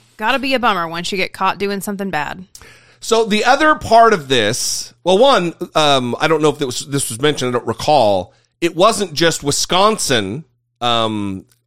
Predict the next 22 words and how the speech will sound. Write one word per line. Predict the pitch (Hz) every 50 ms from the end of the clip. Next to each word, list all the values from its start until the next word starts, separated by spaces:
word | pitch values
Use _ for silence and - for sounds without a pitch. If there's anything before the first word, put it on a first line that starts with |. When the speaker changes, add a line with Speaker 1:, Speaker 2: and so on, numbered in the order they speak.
| _ _ _ -
Speaker 2:
fake | 180 175 160 -
electors. | 143 135 147 170 170 - 135 113 104 120
It | 131
was | 135 135
also | 185 202 202 - 196
Michigan's | 170 165 180 208 208 - 165 143 139 113 107 - - - -
f-, | 120 - - - - -
fake | - 147 127 -
electors | 117 113 110 101 - - - 82 65 - -
that | 123 107
he | 113 120
was | 107 98
supposed | - 113 - - 107 98 -
to | -
be | 107 104
delivering | 87 - 98 104 101 98 82 90 87 82 80
to | - 95
Mike | 95 82 71 - -
Pence. | - 90 65 - - - - - - _ _ _ _ _ _ _ _ _ _ _ _ _ _ - -
So | - - 160 160 151 147 - _ _ _ _ _ _ _ _ _ _
the | - 190 220
other | 240 254 240 170 131